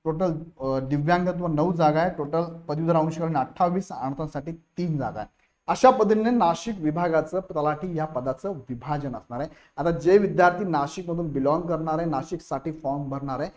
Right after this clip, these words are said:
त्यांनी विचार करून इथे form भरायचा आहे. तुमच्यासाठी जागा किती ते पण लक्षात घ्या. आता प्रमुख मुद्दा आहे तो, "सर, माझ्यासाठी इथे जागाच नाहीये, मग मी कुठून form भरू?"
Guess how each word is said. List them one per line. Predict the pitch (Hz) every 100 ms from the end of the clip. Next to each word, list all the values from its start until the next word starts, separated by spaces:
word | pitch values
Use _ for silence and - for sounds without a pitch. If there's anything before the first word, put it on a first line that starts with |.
| _ _
त्यांनी | 139 160
विचार | 156 139 - 190 202
करून | 190 180 165
इथे | 160
form | 160 139 143
भरायचा | 135 143 147 185
आहे. | 190
तुमच्यासाठी | 165 165 175 156
जागा | 147 143 185
किती | 185 180
ते | 202 160
पण | 156
लक्षात | 127 - 123
घ्या. | 113 - _ -
आता | 202
प्रमुख | 202 190 247 262
मुद्दा | 220 170 208
आहे | 190
तो, | 196 240 - -
"सर, | 247
माझ्यासाठी | 214 190 226 247 233 240
इथे | 226 254
जागाच | 175 170 196 269 277
नाहीये, | 254 233 233
मग | 240
मी | 277
कुठून | 269 269 - 339
form | - 269 269
भरू?" | 233 202